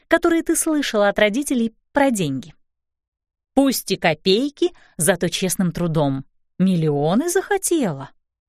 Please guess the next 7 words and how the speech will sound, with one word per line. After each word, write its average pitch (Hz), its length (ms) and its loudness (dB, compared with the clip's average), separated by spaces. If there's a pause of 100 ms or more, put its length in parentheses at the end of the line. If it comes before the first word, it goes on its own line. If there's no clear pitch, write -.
(160)
Ишь, 359 460 2
какая 392 440 2
цаца, 208 600 -2 (120)
радуйся 285 560 2
и 277 80 2
двум 247 280 2
тысячам. 175 560 -2